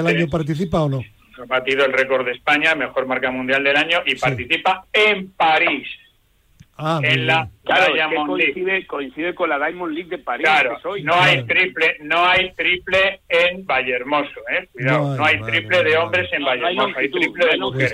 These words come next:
Speaker 1: Qué
Speaker 3: quiere
Speaker 1: pena,
Speaker 3: decir.
Speaker 1: sí, otro aliciente.
Speaker 3: No, pero que, que no hay longitud, dices, ¿no?
Speaker 1: No,
Speaker 2: No, no,
Speaker 1: triple.
Speaker 2: no, no, no hay triple
Speaker 3: Ah,
Speaker 2: de
Speaker 3: no hay
Speaker 2: hombres,
Speaker 3: triple
Speaker 2: Jordan
Speaker 3: masculino,
Speaker 2: Díaz.
Speaker 3: no hay triple, no hay triple masculino.
Speaker 1: Sí.
Speaker 2: Claro, claro, Jordan Díaz.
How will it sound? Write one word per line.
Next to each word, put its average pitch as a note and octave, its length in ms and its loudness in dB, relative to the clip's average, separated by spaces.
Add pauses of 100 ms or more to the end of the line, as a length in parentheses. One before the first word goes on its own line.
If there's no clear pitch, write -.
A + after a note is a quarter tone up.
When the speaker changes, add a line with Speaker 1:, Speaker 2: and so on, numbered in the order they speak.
(120)
Speaker 1:
Qué D#3 80 0
Speaker 3:
quiere D3 80 -6
Speaker 1:
pena, E3 260 2
Speaker 3:
decir. D3 240 -4
Speaker 1:
sí, D#3+ 100 -2
otro D3 260 -2
aliciente. D#3 340 -2
Speaker 3:
No, C3 60 -2
pero C#3+ 200 0
que, B2+ 140 -4
que A#2+ 80 -8
no C3+ 80 -8
hay F3 100 -4
longitud, G3 520 -6
dices, A2+ 300 -12
¿no? D#3+ 260 -10 (120)
Speaker 1:
No, F3 180 2
Speaker 2:
No, - 20 2
no, E3 80 0
Speaker 1:
triple. E3+ 280 4
Speaker 2:
no, E3 160 2
no, D3+ 380 2
no C#3 160 0
hay E3+ 180 2
triple F#3 340 0
Speaker 3:
Ah, G3+ 40 4
Speaker 2:
de - 20 0
Speaker 3:
no E3 80 2
hay E3 80 2
Speaker 2:
hombres, D#3 200 0
Speaker 3:
triple G#3+ 220 -2
Speaker 2:
Jordan E3 220 2
Speaker 3:
masculino, E3 280 2
Speaker 2:
Díaz. E3 220 2
Speaker 3:
no C3 80 -12
hay E3 100 -8
triple, F3+ 340 -12 (160)
no D3 80 -14
hay E3+ 80 -10
triple G3 280 -10
masculino. C#3+ 640 -10
Speaker 1:
Sí. D3 360 -4
Speaker 2:
Claro, C#3+ 340 2
claro, C3+ 380 0 (320)
Jordan C#3+ 400 0
Díaz. F3 280 2